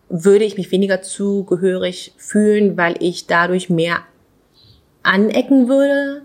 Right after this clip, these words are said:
in der Gesellschaft. Ähm, und zum anderen von der koreanischen Sprache her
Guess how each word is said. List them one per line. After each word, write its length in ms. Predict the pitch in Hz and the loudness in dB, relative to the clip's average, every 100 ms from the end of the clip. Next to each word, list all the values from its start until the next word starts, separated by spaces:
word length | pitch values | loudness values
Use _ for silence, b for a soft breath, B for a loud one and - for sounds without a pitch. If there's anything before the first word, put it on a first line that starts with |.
| - | -4
in 180 | 220 220 | 2 2
der 240 | 208 208 | 2 2
Gesellschaft. 760 | 202 214 226 226 262 294 - - B B B B B B - | 0 0 0 -2 -6 -6 -10 -20 B B B B B B -2
Ähm, 500 | 180 165 160 156 160 - | 0 2 0 -4 -6 0
und 180 | 180 | 0
zum 140 | 170 - | 2 0
anderen 340 | 170 202 214 | 2 4 2
von 120 | 202 | 0
der 100 | 175 | -2
koreanischen 460 | 165 - 160 196 233 | -2 -6 -4 -2 -2
Sprache 420 | - 220 214 214 | -6 -6 -6 -6
her 640 | 196 196 190 190 185 196 | -4 -2 0 0 -2 -6